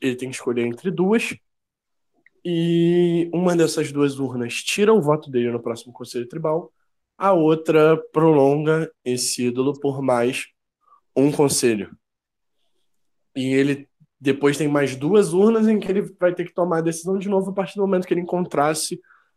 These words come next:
a urna que tivesse o, que cancelava o voto dele, ele teria que parar. Então ele poderia ter um ídolo que ele poderia usar por três C Ts, ele poderia ter um ídolo que ele podia usar por dois C Ts,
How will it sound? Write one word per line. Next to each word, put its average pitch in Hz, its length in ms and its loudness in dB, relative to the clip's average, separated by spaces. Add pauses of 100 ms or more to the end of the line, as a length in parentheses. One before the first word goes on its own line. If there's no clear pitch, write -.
(140)
a 131 120 2
urna 147 380 6
que - 100 -8
tivesse 127 840 2 (760)
o, 123 540 8
que - 80 -6
cancelava 131 600 4
o 127 40 0
voto 127 280 2
dele, 139 380 2
ele 151 320 0
teria 143 220 2
que - 100 -10
parar. 143 440 2 (320)
Então 110 220 -2
ele 135 100 2
poderia 139 360 2
ter 143 140 0
um 139 100 2
ídolo 131 220 -2
que 135 80 -10
ele 123 80 -6
poderia 123 320 0
usar 120 220 -2
por 120 200 -16
três 127 340 -2
C 165 120 -2
Ts, 147 380 2
ele 135 100 0
poderia 127 320 -2
ter 127 100 -6
um 127 80 -2
ídolo 123 180 -4
que 139 100 -6
ele 123 100 -6
podia 127 200 -6
usar 120 200 -6
por 131 220 -8
dois 120 260 -6
C 165 100 -6
Ts, 165 380 -2